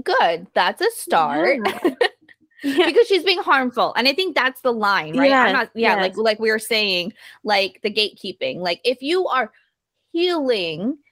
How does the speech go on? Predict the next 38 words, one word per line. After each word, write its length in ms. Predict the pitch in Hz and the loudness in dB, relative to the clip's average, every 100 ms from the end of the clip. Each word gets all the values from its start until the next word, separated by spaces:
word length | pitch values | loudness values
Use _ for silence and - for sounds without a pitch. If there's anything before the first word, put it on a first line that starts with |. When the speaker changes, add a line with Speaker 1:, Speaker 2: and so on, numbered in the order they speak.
| _ - | _ -6
Speaker 1:
and, 380 | 240 226 214 - | -2 -2 -4 -10
you 220 | 190 269 | -8 -4
know, 420 | 254 190 240 240 - | -2 -2 -4 -6 -6
what 200 | 220 285 | -2 -2
are, 100 | - | -4
yeah, 280 | 233 240 - - | -4 -4 -6 -8
if 120 | - | -6
you're 160 | 262 381 | -2 -4
helping, 760 | - - 294 285 - 359 349 320 | -4 -6 -2 -2 -2 -2 -2 -4
then 140 | 262 | -6
f-, 160 | - _ _ - | -8 _ _ -8
please, 420 | 311 262 190 180 - | -4 -4 -4 -8 -8
by 180 | 220 220 | -2 2
all 120 | 247 | 2
means, 340 | 233 226 185 - | 0 -2 -2 -6
help, 400 | - 220 220 240 | -4 -2 -2 -6
heal, 400 | - 226 208 208 | -8 -2 -2 -2
support. 520 | - 208 190 170 - - - - | -6 -4 -2 -2 -4 -14 -18 -6
But 80 | 240 | -4
she 200 | 294 294 | -2 -2
is 180 | 254 240 - _ | -2 -2 -10 _
problematic 1600 | - 220 196 185 214 - 190 170 160 196 170 156 156 170 196 - | -6 0 2 2 -2 -6 0 0 0 -6 -4 -2 -2 -2 -4 -4
in 200 | 185 180 | -4 -2
what 180 | 170 - | -4 -4
she's 240 | - 175 | -8 -4
saying. 160 | 151 170 | -4 -2
When 140 | 233 | -2
you 100 | 311 | -2
have 220 | 339 339 - - _ | 0 -2 -4 -18 _
thousands 500 | 247 240 269 254 240 | 2 4 2 0 -2
of 100 | 220 | -2
people, 220 | 247 202 190 | -4 -2 -2
so 100 | 208 | -2
to 140 | 214 | -2
go, 300 | 240 254 247 | 2 2 2
to 140 | - | -2
kind 200 | 240 269 | -4 -2
of 80 | 277 | -2